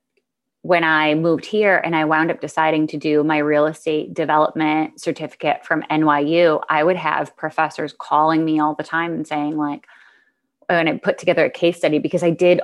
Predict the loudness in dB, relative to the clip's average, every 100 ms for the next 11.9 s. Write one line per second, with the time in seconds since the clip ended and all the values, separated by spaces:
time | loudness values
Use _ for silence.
0 | 2 2 2 0 -2 -4 0 2 2 0
1 | -2 -6 -2 -2 0 0 -2 -6 -20 -20
2 | -20 -20 _ 2 4 6 4 4 4 4
3 | 0 0 -2 0 0 2 2 2 0 -2
4 | -2 0 0 0 -2 -2 0 2 4 2
5 | -2 -8 -2 0 2 0 -2 -6 -4 2
6 | 4 6 4 2 2 2 0 -4 -10 -6
7 | -4 -4 -6 -10 -8 -6 -4 -4 -6 -8
8 | -2 0 2 2 2 2 2 -2 -2 -6
9 | -4 -4 0 0 2 4 2 2 -2 -2
10 | -4 -2 -2 -4 -2 -4 0 -2 0 -2
11 | -2 -2 -4 -4 -4 -4 -4 -4 -8